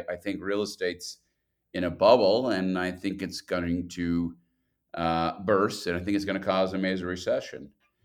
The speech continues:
Uh, of course, uh, as we know now, that prediction, uh, came quite true two years later. Uh, and, uh, uh, you know, um, a lot of things change rapidly, both for the economy and, and for my company.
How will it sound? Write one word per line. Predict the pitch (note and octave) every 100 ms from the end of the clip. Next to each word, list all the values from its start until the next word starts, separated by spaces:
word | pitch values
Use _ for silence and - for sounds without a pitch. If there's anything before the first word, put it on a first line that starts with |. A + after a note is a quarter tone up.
| _ _ _ _ _
Uh, | F#2+ F#2 F2
of | G#2
course, | A#2 G#2+ - - -
uh, | F#2+ F2
as | F#2+ F#2
we | F2
know | E2+
now, | F2 A2 A2 F2+ E2
that | E2+ E2 -
prediction, | F2 F2 F2 F2 E2+ E2+ E2+ -
uh, | E2+ E2+ E2
came | - F2+ F2 F2 E2+
quite | - F#2+ F2+
true | F#2+ G2 B2+ D3 -
two | -
years | G2 F2 D#2+
later. | E2+ G2 D3 - _ _ _ _ _
Uh, | F#2+ G2 G2 G2+
and, | G2+ G#2 G2+ G2+ G2+ G2+
uh, | G2+ G2+ G2 F#2+ F#2+ -
uh, |
you | G#2 A2+ A#2+
know, | F2 E2+ F2
um, | F#2+ F#2 F#2
a | D#2
lot | F#2+ F2+ F2+
of | F2+ -
things | F2+ F2+ F2+
change | F#2 F2+ E2+
rapidly, | E2+ F2+ G2 F2+ F#2
both | F2+ F#2+ F#2
for | F#2 E2+
the | F2
economy | E2+ F#2 G2 G#2 F#2
and, | F#2+ G2+ -
and | G2+ G2 F#2 - G2
for | -
my | G2 G2+
company. | G#2 - -